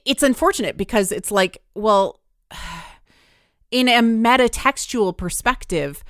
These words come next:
reaffirming bloodline is very patriarchal.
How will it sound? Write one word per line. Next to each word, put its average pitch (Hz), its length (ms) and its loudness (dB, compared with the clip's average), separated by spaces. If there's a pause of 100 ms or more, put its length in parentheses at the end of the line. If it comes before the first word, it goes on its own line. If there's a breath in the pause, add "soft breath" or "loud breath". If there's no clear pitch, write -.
(220 soft breath)
reaffirming 208 1300 0 (260)
bloodline 220 800 -2 (320)
is 185 180 -2
very 170 560 -2 (340)
patriarchal. - 800 -8